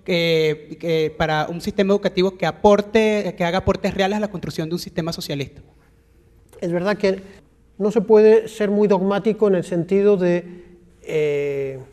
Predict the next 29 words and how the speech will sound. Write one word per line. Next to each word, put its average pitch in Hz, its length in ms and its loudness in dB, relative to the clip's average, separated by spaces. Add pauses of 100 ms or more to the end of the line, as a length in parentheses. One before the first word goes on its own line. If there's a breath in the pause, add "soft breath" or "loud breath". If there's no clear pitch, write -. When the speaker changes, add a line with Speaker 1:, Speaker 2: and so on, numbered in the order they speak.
(180)
Speaker 2:
establecer 175 400 0
una 196 120 4
relación 180 640 0
automática 196 880 0
entre 165 280 -4
la 165 60 -2
estructura 175 460 2
y 208 40 2
la 190 40 0
superestructura. 165 760 -4
Hay 180 120 2
momentos 233 760 2 (500 loud breath)
en 175 160 0
los 208 160 0
que 220 120 4
la 202 80 4
estructura 208 800 0 (840)
va 170 160 -4
más 208 220 -4
adelantada 202 500 2
en 196 80 -2
su 202 100 -4
transformación 190 600 -2 (340 loud breath)
que - 80 -2
la 170 80 -2
superestructura 170 600 0
y 202 100 4
al 165 120 0
revés. 165 600 -2